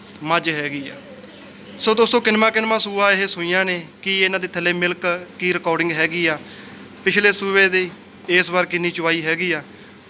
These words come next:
ਉਹ ਆਪਾਂ ਵੀਰ ਹੋਣਾ ਦੇ ਨਾਲ ਗੱਲਬਾਤ ਕਰਾਂਗੇ, ਪੁੱਛ ਲਵਾਂਗੇ, ਏਰੀਆ ਥਾਂ ਟਿਕਾਣਾ ਪੁੱਛ ਕੇ ਤੁਹਾਨੂੰ ਆਪਾਂ ਦੱਸਾਂਗੇ।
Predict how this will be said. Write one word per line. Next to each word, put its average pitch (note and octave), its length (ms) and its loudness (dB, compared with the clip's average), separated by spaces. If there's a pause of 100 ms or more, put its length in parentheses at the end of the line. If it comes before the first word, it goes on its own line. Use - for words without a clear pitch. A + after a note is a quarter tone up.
(140)
ਉਹ C4+ 140 2
ਆਪਾਂ A#3 180 2
ਵੀਰ G#3 180 2
ਹੋਣਾ G3+ 200 2
ਦੇ G3+ 140 0
ਨਾਲ G3 160 4
ਗੱਲਬਾਤ E3+ 400 0
ਕਰਾਂਗੇ, F3+ 360 0
ਪੁੱਛ F#3+ 280 -6
ਲਵਾਂਗੇ, F3+ 540 0 (520)
ਏਰੀਆ F#3+ 580 2
ਥਾਂ E3+ 180 -2
ਟਿਕਾਣਾ F3 280 -2
ਪੁੱਛ F3 220 -6
ਕੇ F3 100 -4
ਤੁਹਾਨੂੰ D#3+ 220 -4
ਆਪਾਂ D#3 140 -6
ਦੱਸਾਂਗੇ। E3 500 -2